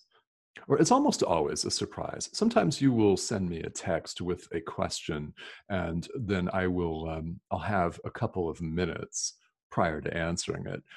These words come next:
But on this radio show, everybody listening around the world, I don't have that luxury. So you're gonna get real, true spontaneity. And of course, Lisa's asking this question. I'm gonna ask her a question. We're going to alternate.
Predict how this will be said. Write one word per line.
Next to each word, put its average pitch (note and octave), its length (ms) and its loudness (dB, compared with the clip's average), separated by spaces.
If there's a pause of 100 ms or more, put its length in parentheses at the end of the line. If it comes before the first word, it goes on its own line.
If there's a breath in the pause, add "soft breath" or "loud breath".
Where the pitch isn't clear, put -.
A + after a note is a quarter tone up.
(160 loud breath)
But G#2+ 140 6
on A#2 200 8
this B2+ 220 4
radio G#2+ 400 6
show, D#2+ 300 -2
everybody D#2 420 -4
listening E2+ 400 -4
around D#2+ 300 -4
the D#2+ 60 -6
world, E2 280 0
I E2+ 60 2
don't D#2+ 340 -4
have C#2+ 260 -8
that D#2+ 220 -6
luxury. - 480 -6 (280 loud breath)
So - 120 0
you're C3+ 60 6
gonna G#2 180 4
get F#2+ 180 6 (360)
real, A2 380 6
true F2 380 -2
spontaneity. D#2+ 960 -4
And E2 280 -6
of - 100 -12
course, - 360 0 (340 loud breath)
Lisa's C3 320 2
asking E2+ 440 -2
this D3 180 -2
question. - 520 -12
I'm G2 100 -4
gonna E2+ 160 -2
ask D#2 320 -8
her C3+ 120 -4
a A#2 40 -4
question. - 420 -14 (160)
We're B2 80 0
going B2 260 2
to E2+ 60 0
alternate. - 540 -6